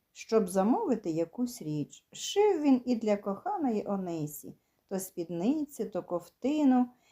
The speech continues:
і таку радість мав від чудових витворів своїх рук. Одного весняного дня прийшов до батьків Онисі з хлібом, щоб попросити руки їхньої доньки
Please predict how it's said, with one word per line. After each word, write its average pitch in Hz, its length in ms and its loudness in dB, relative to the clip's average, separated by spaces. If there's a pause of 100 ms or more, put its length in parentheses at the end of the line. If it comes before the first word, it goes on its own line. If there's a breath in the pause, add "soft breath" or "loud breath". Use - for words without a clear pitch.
(220 soft breath)
і 254 100 2
таку 320 420 2
радість 269 720 2
мав 247 440 2
від 208 300 0
чудових 220 680 -2
витворів 180 760 -2
своїх 170 600 -4
рук. 143 400 -6 (960)
Одного 269 460 4
весняного 233 680 4
дня 277 540 4
прийшов 277 500 0
до 233 140 6
батьків 262 560 2
Онисі 247 640 2
з - 160 -10
хлібом, 165 760 0 (140)
щоб - 380 -4
попросити 240 760 0
руки 277 600 0 (340)
їхньої 240 560 4
доньки 247 640 2